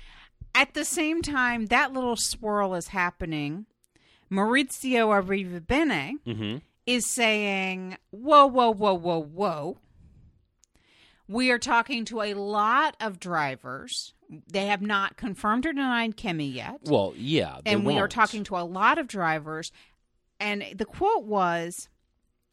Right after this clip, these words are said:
Speaker 1: "If I gave you a list of the drivers who have called me since the start of the season, Bottas is one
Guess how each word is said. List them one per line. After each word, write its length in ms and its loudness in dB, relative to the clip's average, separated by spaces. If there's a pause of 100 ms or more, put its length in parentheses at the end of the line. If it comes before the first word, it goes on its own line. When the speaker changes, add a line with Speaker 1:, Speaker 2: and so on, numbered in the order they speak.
(340)
Speaker 1:
"If 120 -2
I 100 8
gave 300 4
you 180 4
a 40 4
list 380 -2
of 80 -6
the 60 -4
drivers 480 2
who 100 0
have 260 0
called 580 6
me 260 2
since 300 -4
the 140 -4
start 320 2
of 140 -8
the 80 -4
season, 760 -6 (800)
Bottas 720 6
is 180 2
one 520 -4